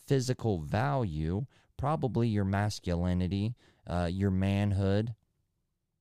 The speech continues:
your pride, your ability to be an honorable,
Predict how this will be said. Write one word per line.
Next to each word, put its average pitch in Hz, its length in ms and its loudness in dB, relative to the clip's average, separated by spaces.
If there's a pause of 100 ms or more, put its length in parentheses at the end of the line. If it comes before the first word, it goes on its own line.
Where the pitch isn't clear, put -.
(1500)
your 101 200 2
pride, 98 680 0 (2750)
your 107 280 2
ability 110 600 2
to 95 160 -4
be 98 480 0 (180)
an 101 180 -2 (120)
honorable, 101 1300 0